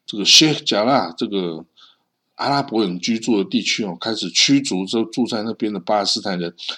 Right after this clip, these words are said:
要盖新的这个居住的房子哈，<clears throat> 所以把当地的巴勒斯坦人先赶走再说。<coughs> 那美国呢，对于这个动作哈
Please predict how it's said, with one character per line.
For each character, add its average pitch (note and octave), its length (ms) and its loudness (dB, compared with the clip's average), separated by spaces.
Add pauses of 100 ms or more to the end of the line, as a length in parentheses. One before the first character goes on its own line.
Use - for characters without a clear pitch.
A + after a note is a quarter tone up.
(160)
要 A2 140 -2
盖 G2+ 420 2
新 A#2+ 540 4
的 G2+ 260 0 (400)
这 - 80 -6
个 G2 200 -2
居 A#2 460 0
住 B2 240 0
的 G2 140 2
房 F2+ 400 -2
子 A2 220 -2
哈， G#2 320 -2 (300)
<clears throat> - 300 -20
所 G#2+ 120 -2
以 G2+ 40 0
把 F2 180 -6
当 G#2+ 280 -2
地 G#2+ 160 2
的 F2+ 140 -10 (360)
巴 G#2+ 120 2
勒 G#2+ 40 4
斯 - 160 -2
坦 G2+ 140 -4
人 D2+ 160 -10
先 G#2+ 340 2
赶 E2+ 300 -2
走 C#2+ 260 -2
再 G2 220 0
说。 F2+ 380 -6 (580)
<coughs> - 720 2
那 C#3+ 160 8
美 F2+ 220 -2
国 G#2+ 240 4
呢， D3 160 8
对 D3+ 180 12
于 A#2+ 60 12
这 B2+ 100 6
个 G#2 160 6
动 G2+ 240 -4
作 G2+ 160 2
哈 F#2 180 -2